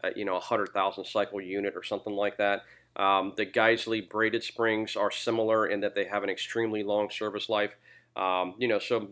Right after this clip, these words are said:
you know, maybe if you're building the gun or, or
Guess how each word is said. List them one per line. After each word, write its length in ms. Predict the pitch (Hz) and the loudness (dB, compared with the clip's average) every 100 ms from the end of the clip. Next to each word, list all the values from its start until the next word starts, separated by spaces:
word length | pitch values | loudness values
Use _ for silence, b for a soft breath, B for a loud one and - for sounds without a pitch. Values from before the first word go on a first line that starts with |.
| - | -10
you 160 | 120 120 | -2 0
know, 100 | 104 | 0
maybe 440 | 107 127 135 117 | 2 0 0 -2
if 100 | 104 | -4
you're 80 | 110 | -6
building 320 | - 131 131 | 0 2 2
the 80 | 120 | 0
gun 400 | 104 117 113 113 | 0 2 4 2
or, 300 | - 104 101 | 0 2 2
or 180 | - | 4